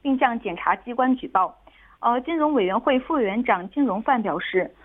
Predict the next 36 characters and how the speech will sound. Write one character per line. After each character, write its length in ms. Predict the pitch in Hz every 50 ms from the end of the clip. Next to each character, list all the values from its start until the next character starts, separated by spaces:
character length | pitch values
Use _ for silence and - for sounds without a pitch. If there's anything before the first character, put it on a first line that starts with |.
| - - -
，“我 100 | 254 247
们 160 | 269 302 285
得 180 | 254 262 294 302
出 260 | - - - 339 339
结 180 | 339 - 214 214
论 160 | 247 269 254
认 200 | 240 220 208 185
为， 280 | 180 185 190 190 - - _ -
三 160 | 320 320 320 320
星 220 | - 339 339 339
生 280 | 339 - 302 302 311 302
物 80 | 294 254
二 160 | - - 247
零 200 | 233 240 254 254
一 80 | 294 311
五 140 | 285 220 180
年 240 | 175 175 180 196
不 120 | 214 - 262
按 120 | 254 247 254 -
会 200 | - - 294 262
计 120 | - 233 220
准 220 | - 196 170 175
则 160 | - 190 208 226
解 160 | 226 185 160
释 260 | - - - 196 190
会 220 | 190 - 269 233
计 160 | 220 - 196 196
核 300 | 196 - - 180 185 190
对， 320 | 190 262 233 196 - - -
呃， 120 | - 202 190
核-， 260 | - - - 202 - _ _ - _ _ _ _ - -
呃， 220 | - 202 202 196
核 160 | 190 - 220 233
算 180 | - 262 254
标 180 | 262 277 277 285
准， 220 | 269 214 165 143